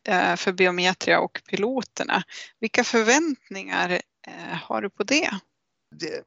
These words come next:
Speaker 2: att vi s-, som jobbar med, jobbar med, med och kan kvalitetssäkring och, eh, testning då kan liksom hitta en, en, eh,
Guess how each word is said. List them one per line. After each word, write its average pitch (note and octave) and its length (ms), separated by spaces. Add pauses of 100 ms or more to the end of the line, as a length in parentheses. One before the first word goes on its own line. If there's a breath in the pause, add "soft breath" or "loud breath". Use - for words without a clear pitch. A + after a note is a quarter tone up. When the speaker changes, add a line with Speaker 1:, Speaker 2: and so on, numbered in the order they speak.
(100)
Speaker 2:
att E3 200
vi F3 60
s-, - 160 (380)
som - 240
jobbar F3 460
med, C#3 360 (180)
jobbar D#3 380
med, C3+ 320
med C3+ 160
och C3 120
kan C#3+ 340
kvalitetssäkring B2 1300
och, - 440
eh, B2 300
testning B2 400
då A#2 100
kan A2+ 260 (400 soft breath)
liksom - 180
hitta A#2+ 300
en, G#2+ 180 (920 soft breath)
en, A#2+ 260
eh, G#2+ 220